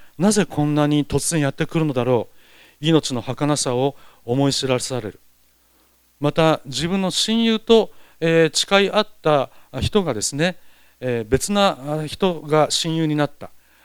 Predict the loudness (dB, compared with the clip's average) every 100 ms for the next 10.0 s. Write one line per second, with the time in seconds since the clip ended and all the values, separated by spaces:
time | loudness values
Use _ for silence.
0 | _ _ -4 -2 0 -2 -2 0 0 -2
1 | -4 -2 0 -2 -4 -6 -2 -2 -2 -2
2 | -4 -4 -4 -4 -4 -2 -2 -2 -4 -4
3 | -4 -2 -2 0 0 -4 -20 -6 -2 0
4 | 0 -2 2 2 2 -6 -12 -6 -6 -2
5 | -2 0 -2 -4 -4 -8 -8 -2 -2 -2
6 | -4 -2 -2 0 0 -2 -2 -2 -2 -4
7 | -20 -20 _ -8 -2 0 2 0 -4 -18
8 | _ _ _ -6 0 2 2 0 -4 -2
9 | 2 2 0 -2 -2 0 0 0 0 -2